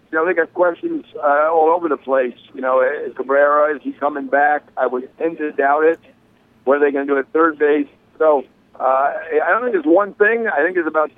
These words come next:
five or six I can name. Uh, the biggest thing is the health. So they need Harvey healthy, they need Syndergaard healthy, and they need Matz healthy and right. And if they have that, and then DeGrom, who's been good this year, very good, uh, they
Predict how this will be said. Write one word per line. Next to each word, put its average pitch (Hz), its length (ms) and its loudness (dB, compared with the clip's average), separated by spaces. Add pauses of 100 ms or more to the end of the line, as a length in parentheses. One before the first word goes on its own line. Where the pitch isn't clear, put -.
five 180 220 0
or 165 100 -4 (120)
six 190 180 -2
I 151 120 0
can 135 180 -6
name. 147 440 -2 (120)
Uh, 123 240 -2
the 139 100 -10
biggest 185 360 -4
thing 156 180 -2
is 135 160 -6
the 127 100 0
health. 131 340 -2
So 113 240 0
they 175 60 -6
need 160 340 -2 (400)
Harvey 160 360 2
healthy, 147 420 -2
they 135 140 -4
need 131 160 -6
Syndergaard 160 460 0
healthy, 151 400 0
and 143 100 -6
they 139 80 -4
need 147 260 -4 (360)
Matz 156 320 -4
healthy 147 360 0
and 135 140 -2
right. 143 340 0 (100)
And 135 100 -6
if 127 120 -4
they 151 100 2
have 202 240 2
that, 156 340 0 (160)
and 131 180 -10
then 156 240 -2
DeGrom, 147 460 0
who's 139 220 -6
been 143 140 2
good 147 200 2
this 127 220 -6
year, 123 180 -4
very 135 280 0
good, 120 260 -2 (460)
uh, 131 420 -2
they 156 260 -2